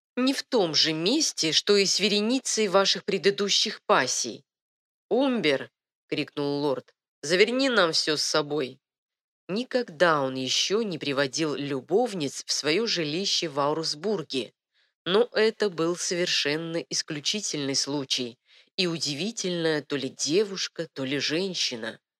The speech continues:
А он наслышан был, что в Фэй девиц воспитывают скучными ханжами. В специальных монастырях им навязывают быть покорными, кроткими и не иметь собственного мнения.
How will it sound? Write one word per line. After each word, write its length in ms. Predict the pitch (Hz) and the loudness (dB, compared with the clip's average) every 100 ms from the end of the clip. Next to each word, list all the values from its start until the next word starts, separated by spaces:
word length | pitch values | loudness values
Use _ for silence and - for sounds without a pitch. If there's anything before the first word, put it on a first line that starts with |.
| _ _ _ _ _ - | _ _ _ _ _ 4
А 160 | 196 | 4
он 200 | 254 254 | 4 2
наслышан 720 | 247 247 208 220 220 220 214 | 0 0 -2 0 2 0 0
был, 160 | 202 208 | 0 0
что 280 | - - 165 | -2 -2 -4
в 60 | |
Фэй 440 | - - 226 254 202 | -6 -2 0 0 -2
девиц 560 | 143 147 208 214 - | -6 -4 -4 -4 -4
воспитывают 680 | 156 165 - 214 202 190 196 | -2 -2 -4 -8 -6 -2 0
скучными 640 | - - - 214 - 202 196 | -2 -4 -6 -4 -2 -2 -2
ханжами. 920 | - 202 196 196 220 190 135 123 - _ - - | -2 -2 0 2 2 2 0 -4 -10 _ -20 -18
В 80 | - | -12
специальных 640 | - 175 196 180 175 160 | -8 0 4 6 4 0
монастырях 760 | 170 165 156 - 165 214 220 - - | 0 0 -2 -2 2 2 0 -4 -6
им 200 | 165 160 | -2 0
навязывают 680 | 156 165 165 151 151 151 | 4 4 2 0 -4 -4
быть 280 | 131 147 - | -4 -6 -6
покорными, 920 | - 135 _ 180 214 214 196 185 180 - _ _ | -6 -6 _ 2 2 2 0 0 -2 -4 _ _
кроткими 880 | 170 165 208 202 - 190 180 175 - _ _ | 0 2 2 0 -4 -2 0 -2 -6 _ _
и 120 | 262 | 0
не 180 | 254 240 | 2 2
иметь 280 | 208 185 185 | 2 2 2
собственного 680 | - 180 - - 180 175 180 | 2 0 0 -2 0 2 2
мнения. 680 | 190 214 185 139 131 123 | 2 0 0 0 -2 -4